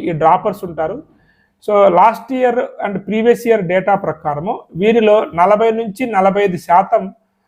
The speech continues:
ఐఐటీస్లో చదివేదంతా కూడా ఈ డ్రాపర్స్ అనమాట. ఎందుకంటే వీళ్ళకి ఏ ఎగ్జామ్ టెన్షన్ ఉండదు, ఒకసారి ఎగ్జామ్ రాసిన అనుభవం ఉంటది, మళ్ళీ ఫ్రీగా చదువుకుంటా ఉంటారు కాబట్టి వీళ్ళ నుంచి చాలా ఎక్కువ కాంపిటీషన్ కూడా మీరు ఎదుర్కోబోతుంటారు కాబట్టి చాలా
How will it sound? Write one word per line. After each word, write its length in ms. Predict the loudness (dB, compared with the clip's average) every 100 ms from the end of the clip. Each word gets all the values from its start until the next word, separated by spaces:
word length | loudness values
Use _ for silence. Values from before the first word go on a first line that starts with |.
| _ _ 0
ఐఐటీస్లో 420 | 4 4 2 -6 -6
చదివేదంతా 480 | -4 -2 0 -2 -2 -2
కూడా 120 | -2 -2
ఈ 40 | -4
డ్రాపర్స్ 400 | 2 2 2 -2 -4
అనమాట. 240 | -12 -12 -12
ఎందుకంటే 240 | -10 -4 -2
వీళ్ళకి 220 | -2 2
ఏ 40 | 4 4
ఎగ్జామ్ 240 | 2 -2 -2
టెన్షన్ 280 | -10 -10 -10
ఉండదు, 220 | -8 -6 -8 _ _ _ -10
ఒకసారి 360 | -4 0 2
ఎగ్జామ్ 280 | 0 0 0 0
రాసిన 220 | -6 -8 -8
అనుభవం 260 | -4 -2 -2
ఉంటది, 280 | -4 -4 -4 -8 _ _ _ _
మళ్ళీ 160 | -6 -6 -2
ఫ్రీగా 260 | 0 2 2
చదువుకుంటా 400 | 0 0 -2 -2
ఉంటారు 180 | -2 -2 -4
కాబట్టి 300 | -4 -6 -6 -8 -12 -2
వీళ్ళ 140 | 2 2
నుంచి 120 | 0 0
చాలా 140 | 0 0
ఎక్కువ 160 | -8 -2
కాంపిటీషన్ 420 | 0 0 -4 -8 -10
కూడా 160 | -6 -4 -6 _ _ _
మీరు 120 | -2 0
ఎదుర్కోబోతుంటారు 640 | 2 2 0 0 -2 0 0
కాబట్టి 200 | 0 0
చాలా 120 | -2